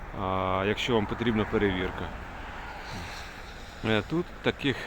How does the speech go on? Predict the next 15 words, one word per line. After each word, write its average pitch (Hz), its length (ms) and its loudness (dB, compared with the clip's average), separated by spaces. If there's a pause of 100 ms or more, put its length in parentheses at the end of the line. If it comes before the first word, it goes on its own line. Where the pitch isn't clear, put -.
(200)
підводних 117 440 0
камнів 120 320 4
немає. 90 400 0 (400)
Ну, 175 120 -2
автомобіль 165 440 2
можна 127 240 4
купувати, 127 520 2
ще 131 200 0
раз 113 120 2
повторюсь, 143 440 2
всліпу. - 480 0 (2750)
На 131 80 2
цьому 165 200 6
закінчую 147 420 4
перегляд. 185 380 8